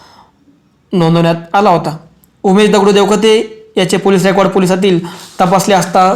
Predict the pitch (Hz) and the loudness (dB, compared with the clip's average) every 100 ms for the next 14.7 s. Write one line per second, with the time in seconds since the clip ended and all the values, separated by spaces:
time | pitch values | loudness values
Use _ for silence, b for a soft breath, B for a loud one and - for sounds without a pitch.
0 | - 180 - 208 202 202 196 202 190 - | -2 -6 0 0 0 0 -2 0 -2 0
1 | 196 202 175 180 185 185 B B B B | -2 0 2 2 0 -4 B B B B
2 | 190 180 185 185 190 190 190 185 190 190 | -2 0 0 2 2 2 2 0 0 0
3 | 190 185 185 185 185 185 214 226 214 208 | 0 0 0 0 -2 -2 -2 0 2 2
4 | 196 190 190 202 185 185 185 B B B | 2 2 0 0 0 0 -4 B B B
5 | _ 190 185 190 208 214 - - 214 202 | _ -4 0 2 2 0 -4 0 0 0
6 | 208 196 202 208 - - _ _ - 180 | 0 2 0 -2 -6 -20 _ _ -4 -2
7 | 180 190 196 - 185 185 196 180 190 190 | 0 0 0 0 2 2 0 0 0 0
8 | 190 B B B B - 180 202 196 190 | -4 B B B B -4 0 0 2 2
9 | 196 190 196 202 202 190 208 190 175 175 | 2 0 0 0 -2 0 0 0 -2 -4
10 | 190 175 190 196 180 175 - - 185 196 | -4 -2 -2 0 -2 -4 -8 -4 0 2
11 | 196 190 185 180 190 180 185 185 B B | 2 0 0 0 0 0 -2 -4 B B
12 | B _ 185 180 185 185 220 - 185 175 | B _ -2 0 0 0 -2 -6 -2 0
13 | 170 185 185 185 185 185 180 190 190 - | 2 2 2 2 0 0 0 -2 -2 -6
14 | 185 170 180 180 175 180 | -4 -2 -2 0 0 0